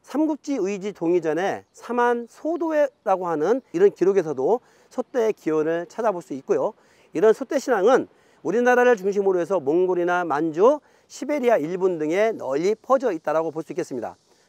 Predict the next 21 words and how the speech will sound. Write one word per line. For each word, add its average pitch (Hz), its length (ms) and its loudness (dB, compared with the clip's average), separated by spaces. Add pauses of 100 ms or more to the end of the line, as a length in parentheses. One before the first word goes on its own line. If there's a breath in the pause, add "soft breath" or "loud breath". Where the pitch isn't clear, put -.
(100)
네, 170 340 -2
그러면 214 460 0
이러한 247 300 4
솥대의 269 420 2
기능은 175 380 -2
어떤 254 380 -2
기능들을 185 460 -2
할까요? 147 500 -10 (380 soft breath)
마을 208 360 2
밖으로부터 208 640 -2
들어오는 185 720 0 (240)
재앙을 175 500 2
방지해주고요. 139 880 -6 (840)
그 180 140 -4
수신으로서의 262 920 -2
농업용수를 165 920 0
제공해주고요. 127 840 -8 (800)
물새로서의 226 840 0
화재를 285 480 -2
방지하기도 156 580 -4
하고요. 131 400 -12